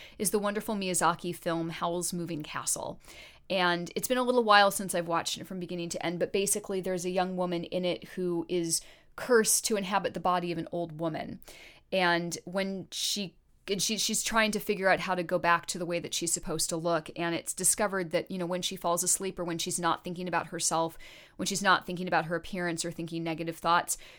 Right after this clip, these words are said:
she goes back to looking like herself and she has no idea of it, but everybody else sees her the way that she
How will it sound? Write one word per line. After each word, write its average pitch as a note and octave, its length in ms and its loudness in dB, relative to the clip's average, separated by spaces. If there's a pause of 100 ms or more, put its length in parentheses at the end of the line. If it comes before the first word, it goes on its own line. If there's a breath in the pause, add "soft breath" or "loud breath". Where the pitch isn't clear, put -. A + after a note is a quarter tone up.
(120)
she - 200 0
goes A#3 180 10
back C#4 220 8
to G#3+ 120 0
looking E3+ 240 -2
like D#3+ 160 -4
herself F3+ 320 0
and F3+ 100 -2
she F#3+ 120 0
has F3+ 200 -2
no F#3 600 2
idea F3 420 2
of D#3 140 -2
it, - 240 -4
but F3+ 120 -2
everybody F3 360 0
else E3 180 2
sees D#3+ 280 0
her E3 120 -4
the D#3+ 120 -6
way D#3 160 -6
that - 180 -10
she D#3 420 -4